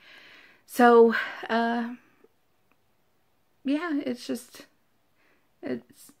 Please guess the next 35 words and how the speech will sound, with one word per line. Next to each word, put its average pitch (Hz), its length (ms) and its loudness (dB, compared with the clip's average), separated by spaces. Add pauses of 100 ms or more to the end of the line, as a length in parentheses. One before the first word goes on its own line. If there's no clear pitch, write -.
(120)
it's 269 320 -16
just 254 260 -14
been 233 120 -2
a 220 80 -4
really 226 440 -2
rough 208 340 -4
week. - 400 -14
Um, 240 460 0 (880)
I'm 226 320 2
thinking 262 580 2
that 220 440 -2
I'm 220 360 0
probably 254 320 -2
gonna 254 140 0
end 247 160 0
up 247 160 -8
going 233 280 0
back 226 200 -2
to - 60 -10
work, 220 220 2
which 247 140 -2
is 254 100 -8
good. 220 300 2 (380)
So 240 200 4
that 220 220 2
means 226 260 0
that 240 120 -2
my 214 100 -2
knee's 214 320 -2
starting 208 280 -2
to 220 200 -4
feel 208 280 -2
a 202 40 0
lot 196 280 -4
better. 208 360 -4